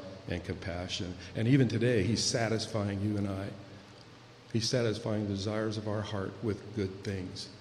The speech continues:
Do you remember Jesus Christ? Do you remember Jesus Christ raised from the dead?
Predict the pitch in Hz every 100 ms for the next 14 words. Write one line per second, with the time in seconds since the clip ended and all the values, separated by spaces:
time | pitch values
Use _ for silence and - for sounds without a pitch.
0 | - - - - 110 107 127 147 143 131
1 | 127 135 135 139 135 - 131 135 123 117
2 | - 120 123 135 - - - - - -
3 | - - - - - - - - - -
4 | - - - - - - - - - -
5 | - - - - - - - - - -
6 | - 175 165 185 185 147 175 156 156 -
7 | 156 156 156 - - - 117 107 123 127
8 | 127 127 123 107 101 95 101 104 90